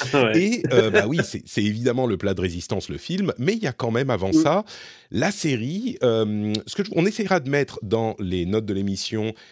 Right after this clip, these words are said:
Speaker 2: les timecodes, euh, pour si vous voulez directement aller à Doctor Strange, on verra si on peut. Mais je me demande si pour Moon Knight, on peut pas faire directement, euh, une partie super spoiler. Euh, oh bon, en, en vraiment,
Speaker 1: Ouais.
Speaker 2: euh,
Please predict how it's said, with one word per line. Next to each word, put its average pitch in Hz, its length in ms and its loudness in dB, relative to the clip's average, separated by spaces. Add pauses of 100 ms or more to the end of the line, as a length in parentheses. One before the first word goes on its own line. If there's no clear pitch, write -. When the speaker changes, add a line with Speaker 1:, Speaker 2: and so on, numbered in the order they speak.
Speaker 2:
les 95 220 0
timecodes, 104 720 0
euh, 95 120 -2
pour 82 280 -6
si - 140 -6
vous 87 120 -4
voulez 87 200 -2
directement 85 500 -4
aller 85 220 0
à 73 60 -4
Doctor 78 340 -6
Strange, 120 460 -2 (300)
on 82 100 -8
verra 82 220 -2
si - 180 -8
on 80 100 -6
peut. 143 300 0 (840)
Mais 185 560 2
je 117 180 0
me 117 80 0
demande 143 280 0
si 165 160 -2
pour 123 180 -2
Moon 117 120 2
Knight, 135 320 0
on - 80 -4
peut 95 140 -2
pas 123 140 -4
faire 110 220 -2
directement, 104 840 0
euh, 90 260 2
une 92 200 -4
partie 98 500 -4
super 98 340 -4
spoiler. 98 560 0 (220)
Euh, 87 280 0
oh 117 60 2
bon, 98 160 -2 (220)
en, 147 240 4
en 143 200 0 (120)
vraiment, 113 500 4
Speaker 1:
Ouais. 107 80 -2
Speaker 2:
euh, 95 300 2